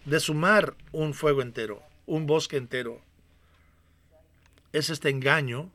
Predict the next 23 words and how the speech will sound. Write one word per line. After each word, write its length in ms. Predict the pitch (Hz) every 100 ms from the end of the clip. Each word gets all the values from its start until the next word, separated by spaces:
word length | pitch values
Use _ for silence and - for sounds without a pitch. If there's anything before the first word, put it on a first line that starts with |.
| _ _ _ _ _ _ _ _ _ -
que 200 | 170 135 - 160
lleva 400 | 139 156 156 151
a 100 | 143
la 100 | 147
demolición 800 | 143 139 131 120 165 160 110 151 _ _ _ _ _ _ _ _ _ -
y 100 | -
a 60 | 139
destrucción. 580 | 127 - 107 - 151 107 _ _ _ _ _ - - - _ - - _
David 360 | - 131 139 185
lamentó 360 | 180 143 127 165
el 80 |
hecho 200 | 156 151
que 100 | 143
los 280 | 143 135 - - - - - -
débiles, 480 | 139 160 151 139 - - - - -
eh, 140 | 101 -
son 420 | - 160 160 147 - - - - -
robados 560 | 139 135 160 165 147
y 40 | 151
los 220 | 139 -
necesitados 720 | 147 - 135 135 156 160 156
son 320 | - 160 151 - - - - - - - -
destruidos. 840 | - 143 135 139 143 165 131 - -